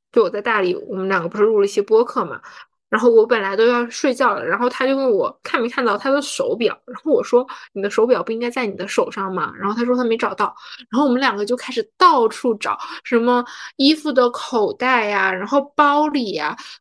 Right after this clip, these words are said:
然后包括什么枕头下面、什么沙发下面、书桌里，甚至我们两个都去翻了垃圾桶，就是没有找到他的手表。然后我是想着，那是不是因为我们租车了，他把手表落在车上了，然后我又让他去车上找，也没有找到，又问了酒店前台，就是没有找到。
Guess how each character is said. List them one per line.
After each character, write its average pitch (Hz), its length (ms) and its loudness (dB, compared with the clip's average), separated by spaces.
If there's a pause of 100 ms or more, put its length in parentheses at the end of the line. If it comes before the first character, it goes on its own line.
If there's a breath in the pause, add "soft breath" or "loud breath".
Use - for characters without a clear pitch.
(160)
然 226 100 -6
后 220 80 2
包 247 180 2
括 247 220 0
什 226 100 -6
么 240 140 0
枕 247 260 0
头 214 160 -4
下 254 280 2
面、 214 200 -2
什 220 80 -6
么 220 120 -2
沙 262 260 0
发 262 160 2
下 262 220 -2
面、 208 200 -2
书 254 300 -2
桌 254 300 4
里， 233 200 -2 (200 loud breath)
甚 320 260 2
至 302 120 0
我 254 100 4
们 220 100 -2
两 254 180 4
个 220 120 2
都 262 180 2
去 262 180 -2
翻 254 320 0
了 247 160 2
垃 247 240 2
圾 262 220 -4
桶， 208 400 -4
就 330 260 2
是 277 160 0
没 214 120 2
有 220 160 2
找 - 200 0
到 214 60 -2
他 208 140 -6
的 214 120 0
手 180 240 -4
表。 185 240 -2 (420 loud breath)
然 247 120 -2
后 339 100 4
我 233 100 8
是 277 160 -2
想 247 220 -2
着， 202 240 -4
那 294 140 -2
是 294 120 -6
不 269 60 -6
是 277 80 -4
因 285 80 0
为 285 80 0
我 247 80 2
们 185 140 -4
租 254 160 -2
车 262 200 -2
了， 220 220 2
他 247 320 0
把 214 180 -4
手 202 160 -4
表 220 160 0
落 220 140 -2
在 208 100 -2
车 254 240 2
上 269 200 -4
了， 120 80 -8
然 123 100 -8
后 233 140 2
我 180 80 2
又 226 80 2
让 240 120 -2
他 240 200 -2
去 247 180 -4
车 370 220 2
上 277 180 2
找， - 240 -2
也 196 160 2
没 170 100 -10
有 190 120 -2
找 190 180 -4
到， 180 160 2
又 233 140 6
问 262 120 2
了 247 120 0
酒 - 160 -2
店 226 180 -4
前 208 240 -14
台， 202 220 -2
就 359 200 6
是 - 120 -4
没 190 100 -4
有 185 140 -2
找 202 240 -4
到。 - 180 -6